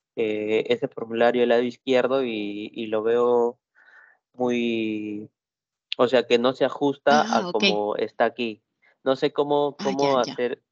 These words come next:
Speaker 1: que me aparezca este formulario así en medio, que, que lo veo mucho
Speaker 2: Ah, ya.
Speaker 1: mejor.
Speaker 2: Ok. Eh, quizás estás utilizando SharePoint.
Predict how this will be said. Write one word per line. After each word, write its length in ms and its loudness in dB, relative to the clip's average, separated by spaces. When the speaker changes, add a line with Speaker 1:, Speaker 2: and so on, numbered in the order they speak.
Speaker 1:
que 80 0
me 100 0
aparezca 440 -4
este 180 -6
formulario 480 -4
así 160 -12
en 120 -10
medio, 380 -4
que, 140 -4
que 140 0
lo 120 2
veo 180 4
mucho 240 -4
Speaker 2:
Ah, 20 0
ya. 60 -4
Speaker 1:
mejor. 400 -2
Speaker 2:
Ok. 160 -4
Eh, 200 -10
quizás 760 -2
estás 400 2
utilizando 840 0
SharePoint. 1080 -2